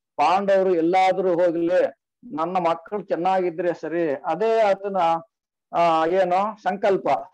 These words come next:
ಹಾಗಾಗಿ ಕೊನೆಗೆ ಏನಾಯ್ತು ಅಂದ್ರೆ, ಆ ಮಹಾಭಾರತದ ಕೊನೆಯಲ್ಲಿ ಕುರುಕ್ಷೇತ್ರದಲ್ಲಿ ತನ್ನ ಮಕ್ಕಳೆಲ್ಲರೂ ಸರ್ವನಾಶ ಆಗೋದ್ರು.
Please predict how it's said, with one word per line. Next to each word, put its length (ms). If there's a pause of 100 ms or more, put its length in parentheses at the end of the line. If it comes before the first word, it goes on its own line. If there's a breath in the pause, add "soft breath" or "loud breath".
(160)
ಹಾಗಾಗಿ 520 (520)
ಕೊನೆಗೆ 580
ಏನಾಯ್ತು 480
ಅಂದ್ರೆ, 580 (400)
ಆ 280
ಮಹಾಭಾರತದ 840
ಕೊನೆಯಲ್ಲಿ 760
ಕುರುಕ್ಷೇತ್ರದಲ್ಲಿ 1120 (480)
ತನ್ನ 200
ಮಕ್ಕಳೆಲ್ಲರೂ 960
ಸರ್ವನಾಶ 680
ಆಗೋದ್ರು. 880